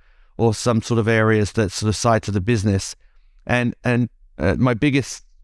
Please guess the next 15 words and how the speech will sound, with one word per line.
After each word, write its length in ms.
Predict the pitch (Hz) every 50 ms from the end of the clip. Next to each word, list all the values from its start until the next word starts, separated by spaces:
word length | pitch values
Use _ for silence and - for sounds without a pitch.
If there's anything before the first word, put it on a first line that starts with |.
| - - -
point 300 | - 143 131 117 - -
when 140 | 110 117 117
they 100 | 113 104
start 260 | - - 123 107 -
to 60 | -
put 160 | - - 127 -
s-, 120 | - -
to 160 | - 110 110
sort 200 | - - 120 113
of 80 | 110 -
steering 460 | - - - 123 127 123 120 120 113
committee 380 | - 123 110 110 110 113 110 98
decks 400 | - - 117 107 98 - - -
together 480 | - 104 123 117 113 104 113 113 110
or, 260 | 107 101 95 95 98